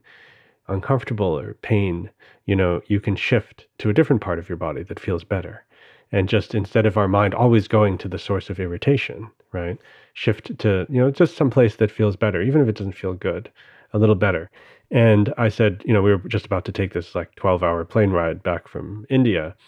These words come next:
I said, "I often do this on the airplane because, you know, you can feel very uncomfortable on the airplane."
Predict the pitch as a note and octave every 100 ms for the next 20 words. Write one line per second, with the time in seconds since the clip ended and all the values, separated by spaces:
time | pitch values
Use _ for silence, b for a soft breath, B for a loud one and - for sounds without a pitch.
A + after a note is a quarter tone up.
0 | b b b - F#2+ G#2+ G2 F#2+ G2 F2+
1 | F2 F2 F2+ E2+ - D#3+ - E2 - G2+
2 | F#2 - - D#2+ - F2 E2 E2+ F#2 F#2
3 | - G2 F2+ E2+ E2 F2 E2 F2+ - A2
4 | - - D2 - G2 F2 F2 -